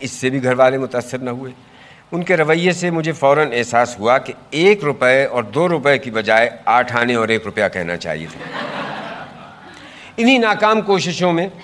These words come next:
तातीलात गुजर गईं और हमने फिर मामू की चौखट पर आकर सजदा किया।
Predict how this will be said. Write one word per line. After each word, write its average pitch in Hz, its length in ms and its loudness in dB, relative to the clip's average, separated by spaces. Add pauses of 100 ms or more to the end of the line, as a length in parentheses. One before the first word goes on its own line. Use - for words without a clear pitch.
(380)
तातीलात 147 800 0
गुजर 139 240 2
गईं 156 240 2 (760)
और 165 100 4
हमने 170 280 2
फिर 160 180 -2
मामू 131 340 2
की 139 160 -8
चौखट 120 360 -4
पर 117 180 0
आकर 98 200 0
सजदा 95 380 -4
किया। 104 240 -14